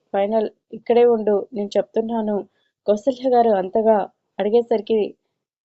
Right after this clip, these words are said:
ఈ కాదు అనలేకే సరే అంటుంది. కౌసల్య గారు, "గుడ్." రంగమ్మకి ఫోన్ చేసి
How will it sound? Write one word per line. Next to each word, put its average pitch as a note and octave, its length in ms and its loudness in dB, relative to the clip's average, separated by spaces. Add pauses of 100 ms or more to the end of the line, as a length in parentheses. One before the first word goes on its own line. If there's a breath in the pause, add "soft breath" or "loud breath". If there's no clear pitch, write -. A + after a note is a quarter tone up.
(340)
ఈ A3+ 200 -2 (100)
కాదు G#3 480 0 (800)
అనలేకే G#3+ 680 -2 (180)
సరే A3 240 2
అంటుంది. G#3+ 640 0 (140)
కౌసల్య B3 460 0
గారు, A3 420 0
"గుడ్." G#3+ 300 2 (520)
రంగమ్మకి C4 460 -2
ఫోన్ G#3 240 -4
చేసి A3 480 -2